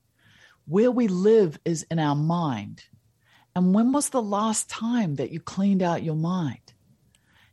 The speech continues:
Instead, what we do is we fill our mind with so much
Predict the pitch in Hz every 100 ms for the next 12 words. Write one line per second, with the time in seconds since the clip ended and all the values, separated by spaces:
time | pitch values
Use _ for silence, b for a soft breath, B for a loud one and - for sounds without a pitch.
0 | - 202 - - - 240 269 233 175 190
1 | 175 196 160 214 262 202 170 175 175 -
2 | 220 220 196 175 170 180 190 175 139 147
3 | - b b - - - 214 233 233 214
4 | 202 -